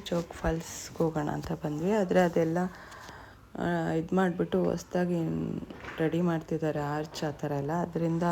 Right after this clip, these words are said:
ಅಷ್ಟೇನು ಜನನೂ ಇರಲಿಲ್ಲ. ಈ ಟೈಮಲ್ಲಿ ನೀರು ಅಷ್ಟು ಹರಿತಾ ಇರಲ್ಲ ಫಾಲ್ಸಲ್ಲಿ.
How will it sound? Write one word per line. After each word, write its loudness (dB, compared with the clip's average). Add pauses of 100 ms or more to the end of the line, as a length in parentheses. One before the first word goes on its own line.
ಅಷ್ಟೇನು 0 (460)
ಜನನೂ 2
ಇರಲಿಲ್ಲ. 0 (220)
ಈ 4
ಟೈಮಲ್ಲಿ 2
ನೀರು 0 (120)
ಅಷ್ಟು -6
ಹರಿತಾ -4
ಇರಲ್ಲ -2 (960)
ಫಾಲ್ಸಲ್ಲಿ. 0